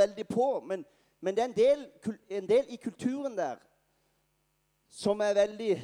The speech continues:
blir veldig strev. Og Gud kan bli fjern, og Gud kan bli en streng pappa. Og, og, og mange jobber seg nesten ihjel. Så vi må også tørre å gå inn i land og skape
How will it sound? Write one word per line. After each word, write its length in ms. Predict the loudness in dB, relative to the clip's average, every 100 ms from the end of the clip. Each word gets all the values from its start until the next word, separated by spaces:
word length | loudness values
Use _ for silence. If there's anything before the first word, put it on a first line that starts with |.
| -8 -4
blir 180 | 2
veldig 220 | 2 0 -4
strev. 600 | -6 -2 0 0 -4 -10 -20 _ _ _ -16
Og 100 | -6
Gud 140 | -6 -6
kan 140 | -6
bli 100 | -6
fjern, 420 | -2 0 0 -2 -4
og 140 | -4
Gud 160 | -6 -8
kan 120 | -4
bli 80 | -4
en 80 | -4
streng 280 | -6 -8 -4
pappa. 380 | -4 -4 -6 -6 -8 _ _ _ _ _ _ _
Og, 240 | -2 2
og, 160 | 2 2
og 100 | 4
mange 220 | 2 2 4
jobber 280 | 4 4
seg 120 | -2 -2
nesten 280 | -4 -8
ihjel. 380 | -2 0 0 -4 -14 _ _ _ _ _ _ _ _ -6
Så 140 | -4
vi 120 | 0
må 100 | 4 4
også 340 | 2 -8 -12 -14 _
tørre 280 | 0 2 2
å 40 |
gå 100 | -4 -4
inn 140 | -8 -6
i 120 | -4
land 280 | -2 -2 -4 -8
og 100 | -8
skape 720 | -8 -4 -2 -4 -6 -6 -4